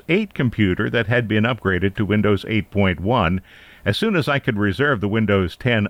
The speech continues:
update, I did, and it was updated the morning following the general release. The Wi-Fi connection disappeared briefly, but returned immediately following a reboot. I consider that one problems zero. My wife's notebook computer.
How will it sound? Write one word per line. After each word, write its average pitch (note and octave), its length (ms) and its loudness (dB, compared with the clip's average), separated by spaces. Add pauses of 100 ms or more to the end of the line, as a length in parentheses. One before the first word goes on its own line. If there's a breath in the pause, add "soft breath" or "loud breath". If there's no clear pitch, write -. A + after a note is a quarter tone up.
update, G#2 400 0 (140)
I C3 120 -2
did, G#2 480 -2 (380 loud breath)
and A#2 320 0
it B2 100 -2
was G#2+ 180 -2
updated G#2+ 500 0
the G#2+ 80 2
morning A#2 400 2
following G#2 640 0
the A2 80 -4
general F#2+ 500 0 (100)
release. G#2+ 560 -2 (380 soft breath)
The - 60 -12
Wi-Fi C3 500 0
connection G2 560 -2
disappeared B2 800 -2
briefly, G2+ 640 -2 (300 soft breath)
but - 120 -4
returned D3 380 -2
immediately A#2 500 0
following G2 480 2
a F#2 200 2
reboot. A2+ 480 0 (340)
I C#3+ 80 -2
consider A#2 380 -2
that A2 180 0
one G#2 140 -4
problems G2+ 600 -2 (300 soft breath)
zero. F2+ 540 0 (580)
My C3+ 160 0
wife's G3+ 460 -2
notebook A#2+ 460 -2
computer. A2+ 520 -2